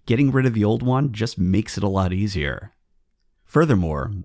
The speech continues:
while they did go and kill a couple Northumbrian kings, this behavior is no more savage than anything else we've seen in Britain. Penda killed more kings than any of the Scandinavians we've talked about.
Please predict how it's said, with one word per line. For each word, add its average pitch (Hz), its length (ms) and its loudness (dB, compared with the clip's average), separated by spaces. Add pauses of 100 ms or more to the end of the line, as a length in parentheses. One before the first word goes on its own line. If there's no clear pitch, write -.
(120)
while 113 160 0
they 123 160 2
did 120 400 0
go 120 240 2
and 107 160 2
kill 110 260 0
a 104 60 -2
couple 98 320 0
Northumbrian 92 720 2
kings, 78 680 -2 (680)
this - 200 -2
behavior 135 560 0
is 92 120 0
no 107 200 4
more 127 200 2
savage 110 600 -2
than 95 240 2
anything 101 400 2
else 90 260 0
we've 82 160 -2
seen 80 240 0
in 73 80 -2
Britain. 73 480 -2 (560)
Penda 156 300 2
killed 127 320 0
more 117 240 4
kings 135 500 0 (360)
than 113 180 4 (100)
any 127 240 4
of 120 100 2
the 110 60 2
Scandinavians 95 840 0
we've 78 160 -4
talked 104 280 0
about. 55 440 -8